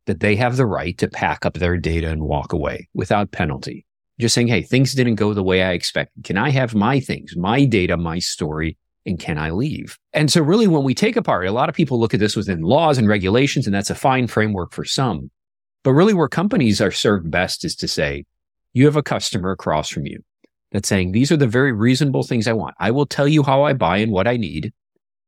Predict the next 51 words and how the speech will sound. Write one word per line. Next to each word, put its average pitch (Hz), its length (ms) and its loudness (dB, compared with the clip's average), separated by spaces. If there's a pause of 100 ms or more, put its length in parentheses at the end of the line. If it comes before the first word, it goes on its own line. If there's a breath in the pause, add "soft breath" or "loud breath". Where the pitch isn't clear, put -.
(160)
but 127 80 2
I 113 140 2
just 135 160 2
want 123 160 4
to 123 40 2
know 95 160 0
what's 98 280 0
in 101 100 2
it 127 120 -4
for 160 120 0
me 90 220 0
and 107 80 -2
can 90 140 -2
I 95 80 2
walk 95 300 2
away?" 123 360 2 (220)
And 160 120 2
if 151 100 -2
you're 175 100 2
able 233 180 0
to 185 100 -2
manage 175 320 0
this 165 160 0
relationship, 135 560 2
it's 110 140 -4
less 160 200 2
about 208 200 2
the 107 80 -4
technical 113 420 0
nuances 110 480 0
of 95 80 0
the 80 100 -4
law. 117 400 2 (600)
And 143 100 2
it's 139 120 -2
really 220 160 2
just 170 180 2
saying, 113 240 0
"Can 117 300 0
you 135 120 0
run 110 220 0
a 110 60 -2
good 117 360 2
business 120 720 0 (380)
that 127 180 -2
consumers 143 680 2
trust - 400 -4
and 98 80 2
they 107 100 2
feel 151 240 4
valued?" 131 480 2